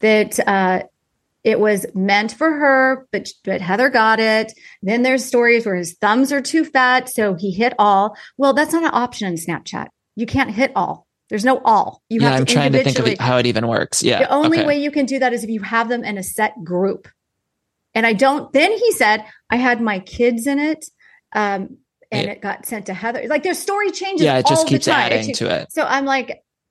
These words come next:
Speaker 1: "No."
Speaker 2: Again, devil's advocate, though, maybe it's just there's so, so much embarrassment about it that it's like in, in a, such a whirlwind for a new cast member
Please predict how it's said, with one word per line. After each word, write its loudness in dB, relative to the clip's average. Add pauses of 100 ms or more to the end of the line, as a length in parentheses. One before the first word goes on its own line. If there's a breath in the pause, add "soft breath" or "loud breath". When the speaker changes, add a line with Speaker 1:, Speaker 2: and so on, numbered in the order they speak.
(380)
Speaker 1:
"No." -4
Speaker 2:
Again, 4
devil's 2
advocate, 0
though, 4
maybe 2
it's -2
just -4
there's 2
so, 4
so -2
much 0
embarrassment 0
about 0
it -2
that -2
it's -6
like 0 (160)
in, 0
in 0
a, 2
such 0
a 6
whirlwind 2
for 0
a -2
new 2
cast -2
member 0